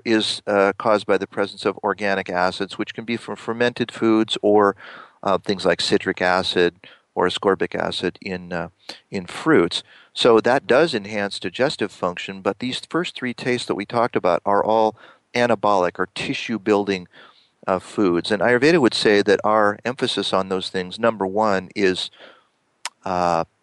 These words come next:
inherited because we weren't able to get as many of those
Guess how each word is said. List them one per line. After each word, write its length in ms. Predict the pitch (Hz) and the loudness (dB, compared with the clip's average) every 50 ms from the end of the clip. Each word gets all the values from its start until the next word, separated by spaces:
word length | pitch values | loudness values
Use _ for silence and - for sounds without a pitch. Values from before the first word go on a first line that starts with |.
| _ _ _ _ _ _ _ - _ _ _ _ _ _ _ _ | _ _ _ _ _ _ _ -20 _ _ _ _ _ _ _ _
inherited 800 | - 110 104 - 135 160 160 131 110 - - 98 90 90 90 - | -4 -4 -2 0 0 2 4 2 2 2 2 0 0 0 0 -4
because 720 | 113 104 - - - 120 113 107 101 101 95 - - - | -8 -6 -6 -2 2 4 4 4 4 4 2 -2 -6 -4
we 120 | 113 113 | -6 -6
weren't 260 | 107 104 120 120 104 - | -4 0 0 0 2 2
able 220 | 107 101 98 95 | 0 0 0 -2
to 100 | - 110 | -4 -4
get 180 | - 123 127 127 | 0 0 2 2
as 140 | 110 95 | 2 0
many 220 | 101 101 92 90 90 | -2 -4 -4 -2 -2
of 100 | 87 85 | -2 0
those 380 | 95 87 87 87 - - - | 2 2 2 2 0 -4 -8